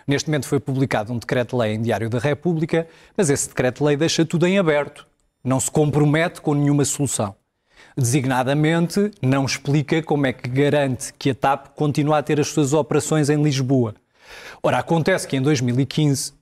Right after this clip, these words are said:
a Associação Peço a Palavra, que é uma associação que foi criada no âmbito do movimento cívico Não Tape os Olhos, do qual, aliás, eu próprio faço parte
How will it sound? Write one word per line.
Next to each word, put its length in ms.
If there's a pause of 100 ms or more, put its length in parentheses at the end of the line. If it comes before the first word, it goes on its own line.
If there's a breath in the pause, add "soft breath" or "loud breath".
(360 soft breath)
a 140
Associação 720
Peço 480
a 40
Palavra, 640 (420)
que 420 (120)
é 80
uma 160
associação 460
que 80
foi 120
criada 540
no 140
âmbito 280
do 140
movimento 480
cívico 560
Não 220
Tape 340
os 140
Olhos, 360 (240 soft breath)
do 140
qual, 320
aliás, 420
eu 120
próprio 340
faço 440
parte 400